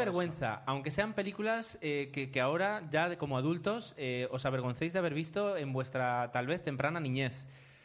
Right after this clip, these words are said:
Speaker 1: Eh, no
Speaker 2: Me
Speaker 1: estoy,
Speaker 2: gusta
Speaker 1: ¿sabes?
Speaker 2: esta encuesta.
Speaker 1: Películas como yo, yo hasta ahora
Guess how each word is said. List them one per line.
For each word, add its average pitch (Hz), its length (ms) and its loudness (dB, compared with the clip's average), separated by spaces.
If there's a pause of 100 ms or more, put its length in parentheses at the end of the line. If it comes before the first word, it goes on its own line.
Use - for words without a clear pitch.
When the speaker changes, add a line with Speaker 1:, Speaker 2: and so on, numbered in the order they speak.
(120)
Speaker 1:
Eh, 120 540 0
no 131 100 0
Speaker 2:
Me 160 120 4
Speaker 1:
estoy, 151 120 2
Speaker 2:
gusta - 280 -2
Speaker 1:
¿sabes? 160 180 2
Speaker 2:
esta 120 40 -2
encuesta. - 40 -8
Speaker 1:
Películas 156 420 0
como 135 380 0
yo, 131 220 -8
yo 165 220 2
hasta 135 260 2
ahora 175 260 2